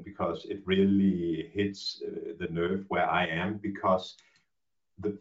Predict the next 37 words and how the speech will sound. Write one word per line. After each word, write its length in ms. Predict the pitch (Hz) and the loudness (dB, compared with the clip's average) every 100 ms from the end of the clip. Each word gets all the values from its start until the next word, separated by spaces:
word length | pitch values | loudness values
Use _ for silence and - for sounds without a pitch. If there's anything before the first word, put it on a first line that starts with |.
| - | 2
finding 320 | 98 120 117 | 2 2 0
out 200 | 92 98 | 0 -2
the 80 | - | 0
right 340 | 85 85 - | 2 2 0
balance 600 | - 92 117 107 - - - | -2 0 2 0 -4 -12 -2
on, 340 | 90 87 87 85 | 0 0 -4 -2
on, 380 | 82 80 80 | 0 0 -2
uh, 300 | 80 78 80 - - | -2 -2 -4 -6 -16
tech 260 | - - 117 - _ | -8 -4 -4 -4 _
knowledge 500 | 95 90 90 104 101 | -6 0 2 2 0
and 180 | - 90 | -6 -10
skills 600 | - - 92 98 107 - - _ _ - | -12 -4 -2 0 0 -4 -16 _ _ -6
is, 360 | 104 98 - - | -2 -2 -2 -2
uh, 80 | 87 | 0
was 140 | 85 - | 0 0
very 280 | 98 104 - | 6 6 8
hard 300 | 90 104 - | 4 2 0
in 60 | |
the 60 | - | -4
beginning 520 | 90 - 98 110 - | -2 2 4 4 0
and, 160 | 87 85 | -6 -6
and 140 | 87 | -8
still 300 | - - 110 | -6 0 4
is 180 | 101 - | 4 2
for 240 | - 113 107 | 0 -6 0
me, 220 | 98 104 | 0 0
because 560 | 104 101 104 104 - - - - | -6 -4 0 0 -2 -16 -20 -6
it's 260 | 104 101 - | -6 -6 0
what 200 | 92 104 | 4 6
I 140 | 101 | 4
was 340 | - - - - | 4 0 -4 -4
good 220 | 127 - - - | -2 -2 -4 -8
to, 80 | - - | -8 -4
uh, 240 | 104 85 - | 0 0 0
good 200 | 127 - - _ _ _ | -4 -4 -8 _ _ _
at 280 | - 98 - _ | 0 0 -2 _
before, 560 | - 101 - 104 151 156 | -2 0 4 6 6 2